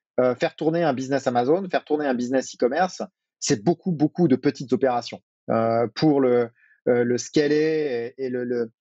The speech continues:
le faire dans le temps. Et donc, euh, euh, on a beaucoup d'expérience, notamment, euh,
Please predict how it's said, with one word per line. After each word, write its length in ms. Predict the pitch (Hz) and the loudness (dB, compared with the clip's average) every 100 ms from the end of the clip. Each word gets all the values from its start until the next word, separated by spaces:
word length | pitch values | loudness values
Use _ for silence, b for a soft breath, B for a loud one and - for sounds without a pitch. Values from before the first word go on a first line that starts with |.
| - | -2
le 80 | 127 | 0
faire 180 | 120 143 | 2 0
dans 120 | 131 | -2
le 60 | 127 | -2
temps. 220 | 120 110 _ _ _ - | -4 -4 _ _ _ -2
Et 100 | 120 | 0
donc, 280 | 120 147 131 | 2 2 2
euh, 340 | 131 127 127 135 | 2 4 2 -2
euh, 260 | 131 123 120 120 _ _ - | -8 -8 -8 -12 _ _ -2
on 140 | 143 | 2
a 100 | 170 | 2
beaucoup 400 | 131 - 190 214 | 0 -2 -2 0
d'expérience, 640 | 156 - 147 143 180 180 135 | -2 0 -2 -2 -4 -8 -6
notamment, 480 | 135 139 147 151 | -2 -2 0 -2
euh, 160 | 127 113 | -2 -4